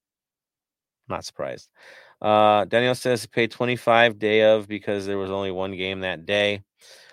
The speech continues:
Um, also, another bright side was it was basically first team for the first sixty minutes. Yeah, that's what it looked like to me.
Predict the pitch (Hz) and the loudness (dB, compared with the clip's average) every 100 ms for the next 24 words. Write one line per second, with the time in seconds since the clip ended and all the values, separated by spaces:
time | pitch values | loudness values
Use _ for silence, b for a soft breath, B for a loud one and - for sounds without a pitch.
0 | B 98 92 92 87 95 101 107 101 107 | B -8 -4 -4 -4 -4 -2 -4 -2 -2
1 | 95 101 98 - 101 101 92 92 90 92 | 0 2 0 -2 0 0 -2 -8 -10 -12
2 | 85 95 95 - 98 92 - 95 95 - | -10 -8 -8 -10 -10 -10 -8 -10 -10 -10
3 | 95 90 85 82 90 85 - 85 - 85 | -12 -12 -14 -14 -12 -12 -12 -16 -14 -14
4 | 80 90 107 139 151 143 151 151 147 131 | -10 -2 0 0 0 -4 -4 -2 -2 -2
5 | 131 160 135 | -2 0 -2